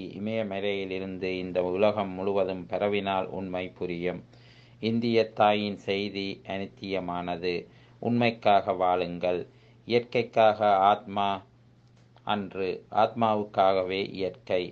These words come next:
இந்த உலகம் வெறும் கனவுதான். மயங்கிய மனதை இது பயமுறுத்துகின்றது. பொறிப்புலன்களுக்கு இது உண்மை போல் தெரிகின்றது. உண்மை வாழ்விற்கு இது அனி-, அந்நியமானது.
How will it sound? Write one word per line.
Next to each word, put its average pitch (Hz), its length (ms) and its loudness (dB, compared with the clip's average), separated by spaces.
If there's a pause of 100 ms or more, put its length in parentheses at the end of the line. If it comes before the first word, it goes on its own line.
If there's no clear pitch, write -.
(320)
இந்த 117 260 2
உலகம் 110 480 2
வெறும் 98 320 -2
கனவுதான். 90 680 -2 (380)
மயங்கிய 113 560 0
மனதை 104 480 0
இது 95 200 -4 (460)
பயமுறுத்துகின்றது. 92 1120 0 (440)
பொறிப்புலன்களுக்கு 113 880 0
இது 98 240 -2
உண்மை 107 300 0
போல் 98 340 -2
தெரிகின்றது. 90 760 -4 (440)
உண்மை 120 340 2
வாழ்விற்கு 107 760 2 (160)
இது 101 260 -2 (340)
அனி-, 104 300 -6 (680)
அந்நியமானது. 98 960 0